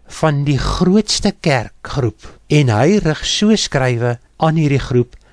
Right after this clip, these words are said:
dat als een moet word. Wat is die drie goed wat daar moet wees vir die antichris? 'n Wêreldregering, 'n wêreldgeldstelsel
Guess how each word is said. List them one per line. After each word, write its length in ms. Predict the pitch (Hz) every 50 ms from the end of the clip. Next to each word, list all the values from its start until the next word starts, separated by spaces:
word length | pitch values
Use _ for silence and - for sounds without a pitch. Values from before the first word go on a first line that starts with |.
| - -
dat 220 | - 123 120 - -
als 340 | - 151 147 131 120 - - 156
een 200 | 143 131 123 120
moet 180 | 123 120 -
word. 460 | - 117 113 107 101 - - - - - - - _ _ _ - -
Wat 280 | - 95 90 123 131 -
is 120 | 214 -
die 140 | - 202 185
drie 200 | 139 156 180 185
goed 260 | - - 208 185 -
wat 160 | - 170 - -
daar 380 | 147 135 - 147 156 156 139
moet 220 | 135 151 165 - -
wees 220 | 165 165 156 -
vir 100 | - 151
die 100 | 160 135
antichris? 680 | 151 143 139 - 151 131 - - 135 117 104 - - - _ - - - _ - - -
'n 160 | - 123 98
Wêreldregering, 1000 | 110 110 117 131 151 165 165 - - 139 - - 147 139 143 165 175 202 202 - _ - -
'n 100 | - 120 92
wêreldgeldstelsel 1300 | 117 120 139 170 214 208 202 - - 165 147 147 139 - - - 143 127 123 127 117 - - 123 123 127